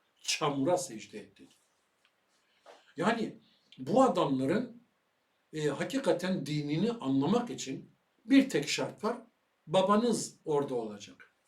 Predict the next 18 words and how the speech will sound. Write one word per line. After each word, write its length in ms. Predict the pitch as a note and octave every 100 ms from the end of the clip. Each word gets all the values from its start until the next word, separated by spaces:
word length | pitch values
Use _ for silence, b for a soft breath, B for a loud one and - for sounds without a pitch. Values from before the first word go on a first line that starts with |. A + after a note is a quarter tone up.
| _ b b b
Eğer 300 | F#3 A#3+ A#3
bunlardan, 760 | F#3+ G3 G3+ G3 A#3 G#3 - - _ _ _ _
babanız 560 | D3+ E3+ G#3 A3 D3+ C#3
bunlardan 500 | F3 F#3 F#3 G3+ G3
değilse 640 | C#4 A3+ - E3 F#3+ - _ _ B3+
bunu 240 | C4 -
kavramanız 640 | - A3 A3 E3 C#3+ -
imkansız. 680 | F#3+ D#3 C3+ G#2+ - - - _ b b
Ama 280 | A#3 C4+ -
babanız 420 | G#3+ A#3+ C4+ C#4
Şia 380 | - - B3+ C#3+
ise 300 | A#2+ - - - - _ _ _ b b b b
siz 320 | - D4 G#3
altı 360 | A3+ A#3 A#3 C4
aylıkken 680 | G#3 D3 - - C#3 - - _ -
size 380 | - A#3+ A3
başlıyorlar 640 | A3 B3+ - F#3+ C3+ B2 F#3
anlatmaya. 680 | F#3+ D3 A#2 - B2+ F3